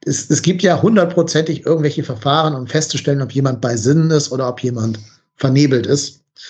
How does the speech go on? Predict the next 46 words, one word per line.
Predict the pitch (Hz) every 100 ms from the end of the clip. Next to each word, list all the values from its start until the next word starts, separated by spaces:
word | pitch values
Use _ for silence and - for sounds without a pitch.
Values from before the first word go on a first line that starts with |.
| - - _
Und | 139
das | 117 -
ist | -
ja, | 135 113
kannst | 147 135
du | -
schon | 131
teilweise | 143 135
an | 123
den | 120
Pupillen | 117 160 180 175 160 -
sehen, | 127 143 160 156
ob | 107
die, | 123 117 123 -
ob | -
die, | 117 117 -
ähm, | 117 110 107 101 95 - _
reaktiv | 131 135 110 175 175
sind | 180 175 -
oder | 151 151
nicht. | 156 - - - - - - - - _ _ _
Im, | 156 143 - _
unterm | 190 208 160
Strich | 147 156 170
muss | 160 160
halt | 156 156
dann | 143 143
ein | 143
gelernter, | 139 139 135 135 170 180 196
neutraler, | 165 135 - 135 147 156
objektiver | 135 127 - 123 110
Arzt | 85 110 -
stehen | 151 190 208 - - - _
und | 139 107 -
der | 117
hat | 107
das | 110
ja | 120
zu | -
verantworten. | 175 208 - 127 107
Und | 113
wenn | 160
da | 170
einer | 160 160
bescheißen | 143 147 196 220 143 127
will, | 143 175